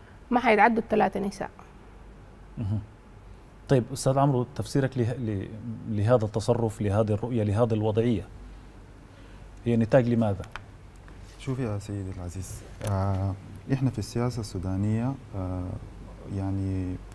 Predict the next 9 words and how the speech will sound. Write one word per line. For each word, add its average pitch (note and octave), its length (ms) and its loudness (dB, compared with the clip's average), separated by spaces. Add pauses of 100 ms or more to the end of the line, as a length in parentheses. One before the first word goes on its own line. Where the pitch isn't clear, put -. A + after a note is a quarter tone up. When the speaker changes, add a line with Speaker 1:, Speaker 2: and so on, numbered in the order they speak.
(380)
Speaker 3:
للأسف، C3 600 -2 (920)
آه، F#2+ 440 -2 (760)
ما A#2+ 140 6
متطورين F2 500 -2
شديد، - 380 -12 (480)
يعني A2 200 4
ما D3 160 8
عندنا C3+ 500 2
الميكانيزم A2 560 0